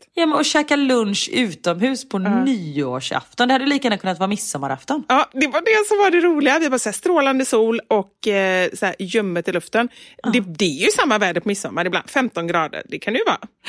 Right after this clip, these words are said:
Speaker 1: Ja, men verkligen. Nej, det var helt sjukt. Men sen, alltså, och tanken var att våra isländska vänner skulle komma över på en liten nyårsdrink innan de skulle iväg på sin fest.
Speaker 2: Ja.
Speaker 1: Klockan sju. Så de skulle komma till oss halv sex.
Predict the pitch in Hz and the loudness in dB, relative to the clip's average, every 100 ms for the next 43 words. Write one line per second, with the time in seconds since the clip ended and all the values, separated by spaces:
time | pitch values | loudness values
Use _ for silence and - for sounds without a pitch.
0 | 349 - _ _ - 370 359 320 262 - | -2 -4 _ _ -2 2 2 2 -2 -2
1 | 277 262 _ _ - 285 254 254 233 - | -4 -6 _ _ 0 0 2 0 0 0
2 | 247 240 - - - 277 285 285 254 233 | -2 -2 -16 -10 0 0 2 4 4 2
3 | 233 240 240 269 233 285 285 220 220 190 | 0 0 2 2 2 2 2 4 2 0
4 | 214 - 175 175 285 294 233 - - - | -2 -2 -2 0 0 2 0 -2 -4 0
5 | 185 160 147 160 156 160 202 196 156 139 | 0 0 -2 -4 -4 -2 -2 -2 -2 -4
6 | 143 156 165 233 311 220 - 196 165 165 | -6 -4 0 2 2 0 0 -2 0 0
7 | 156 151 - 170 160 156 147 135 - 151 | -2 -2 -6 -2 0 2 0 -2 -6 -8
8 | - 156 143 147 302 - - - - 214 | -4 -6 -6 0 0 0 -4 -6 -4 -2
9 | 190 170 214 196 202 185 180 151 208 196 | 0 -2 -2 -2 -2 -2 -2 -2 -2 -2
10 | 226 226 190 180 - 160 147 226 | 0 0 2 0 2 0 0 -4